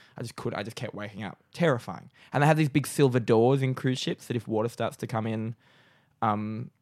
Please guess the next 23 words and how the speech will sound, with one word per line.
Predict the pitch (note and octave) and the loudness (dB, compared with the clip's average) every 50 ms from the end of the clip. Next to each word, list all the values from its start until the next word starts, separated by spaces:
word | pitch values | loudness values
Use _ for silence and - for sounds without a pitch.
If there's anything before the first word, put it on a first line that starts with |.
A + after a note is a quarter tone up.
| _ _ - | _ _ -6
the | A#2+ A#2+ | -6 -4
big | G#2+ - A#2+ A#2 | -4 -4 -6 -6
silver | - - B2 A#2 A2 G#2+ | -2 -2 -2 -2 -2 -2
doors, | - A2+ G#2 G#2 A2 A#2 | -2 -2 -2 -2 -2 -2
like, | A2+ G#2 G2 - _ _ _ | -4 -4 -4 -6 _ _ _
just | - B2+ A#2 - - - | -6 -6 -6 -6 -10 -8
start | - - A2+ G2 - | -2 0 0 0 0
shutting | - - - A2 A2+ C#3 G3 A#3 | -2 -2 -2 -2 -2 -4 -4 -4
and | B2 A2+ | -6 -6
they | A2 | -8
can | - A#2+ G#2+ | -8 -8 -8
never | G2 G2+ A2 | -8 -8 -8
be | G2+ G#2 G2 | -8 -6 -6
opened | G2 G2 - B2+ G#2+ | -8 -8 -8 -12 -12
again. | G2 G2 G2+ G2+ C#3 A#3 C#4 | -10 -8 -8 -8 -8 -8 -6
<laughs> | |
So | - - - - | -6 -6 -4 0
if | - D#3 - - - - | 0 0 0 2 0 0
you | D3 - D3 | 0 0 2
get | - E3+ - - - | 2 0 0 2 0
trapped | - - E3 C#3+ - - - - | 2 4 4 2 2 -2 -6 -4
behind | - - - B2+ C3 D3 F3+ E3+ A#2 | -4 -2 0 2 2 2 2 0 -2
there. | F#2+ F#2 A2+ | -2 -2 -4